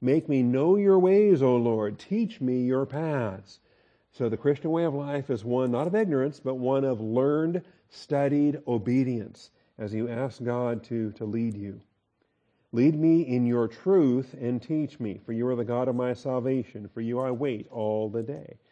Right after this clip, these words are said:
So the God who saved you with phase one salvation is the God who keeps on saving you and leading you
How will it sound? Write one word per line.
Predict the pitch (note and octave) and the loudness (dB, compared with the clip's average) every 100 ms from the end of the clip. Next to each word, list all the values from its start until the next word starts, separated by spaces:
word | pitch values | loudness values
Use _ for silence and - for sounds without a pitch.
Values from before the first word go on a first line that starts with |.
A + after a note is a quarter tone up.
| _ _ _ | _ _ _
So | - | -6
the | A2+ | -4
God | A2 C3 D3 | 0 0 0
who | A#2+ A#2+ | 0 0
saved | A2+ - F3+ G#3+ C3 | 0 0 2 2 0
you | A#2 A#2+ | -2 0
with | C3 B2 A#2 - - - | 0 0 0 -4 -16 -4
phase | C#3+ C3+ | -2 -2
one | C#3 F#3+ F3+ | -2 -4 -4
salvation | B2+ A#2 A2 A2+ A2 B2+ C3+ _ _ | -4 -4 -2 -4 -4 -8 -10 _ _
is | - B2 | -6 -2
the | C3 | 0
God | C3+ D3+ C#3+ | 0 0 0
who | D#3 | 0
keeps | F3+ E3+ - | 0 -2 -2
on | F3+ G3+ F#3 | -4 -4 -6
saving | - C3 A#2 A#2+ | -2 -2 0 -2
you | B2 C3 | -2 -2
and | B2 | -2
leading | C3+ F#3 D3 A#2+ | -2 -2 -2 -2
you | A2+ A2+ | -4 -6